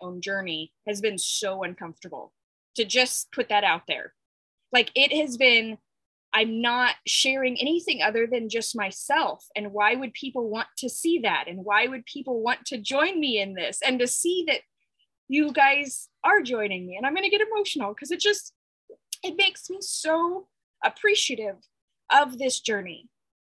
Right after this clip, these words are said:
that this is sisterhood. Women standing next to each other, seeing each other,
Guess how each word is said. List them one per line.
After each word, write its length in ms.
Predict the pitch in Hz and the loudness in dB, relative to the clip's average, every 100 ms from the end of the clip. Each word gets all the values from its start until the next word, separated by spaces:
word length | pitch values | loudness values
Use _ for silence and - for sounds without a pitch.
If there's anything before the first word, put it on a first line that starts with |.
| _ _ _ _ _ _ _ _ _ | _ _ _ _ _ _ _ _ _
that 140 | 262 247 | 2 2
this 420 | 220 214 311 - - | 0 0 2 2 -2
is 220 | 254 - | -4 -4
sisterhood. 760 | 240 - 220 190 180 160 - - _ _ _ _ _ _ _ _ 214 | -6 -4 -4 -6 -8 -12 -14 -20 _ _ _ _ _ _ _ _ -2
Women 540 | 277 302 311 311 330 _ - | 2 4 4 2 -4 _ -12
standing 680 | - - 254 247 233 240 | -2 2 4 2 -2 0
next 300 | 254 302 - - | 2 0 -2 -4
to 100 | 302 | -4
each 240 | 220 - | -2 0
other, 440 | 220 202 196 190 185 _ _ _ _ - | 0 0 0 -2 -6 _ _ _ _ -10
seeing 760 | - - 339 339 392 381 320 | -4 0 2 4 4 4 2
each 380 | 269 240 - - | -2 -4 -2 0
other, 520 | 220 202 190 185 190 | 0 0 0 0 -4